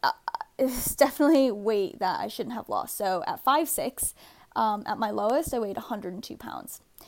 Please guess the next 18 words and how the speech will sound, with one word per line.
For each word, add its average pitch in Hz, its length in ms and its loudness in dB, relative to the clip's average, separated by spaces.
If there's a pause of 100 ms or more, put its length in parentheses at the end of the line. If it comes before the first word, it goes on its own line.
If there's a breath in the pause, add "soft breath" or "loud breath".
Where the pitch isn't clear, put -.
(260 loud breath)
which 240 240 0
is 190 440 -8 (200)
horrifying - 720 -2 (320)
to, 185 240 -10 (160)
to - 120 -16
me - 100 -14
now. - 200 -18 (120)
So 208 360 -2
I 208 180 2
effectively 302 500 0
lost 208 460 2 (100)
over 202 500 -4
thirty 240 340 -4
pounds 226 460 -4
of 190 300 -10 (200)
healthy 226 260 -6
body 240 340 4
weight 233 400 2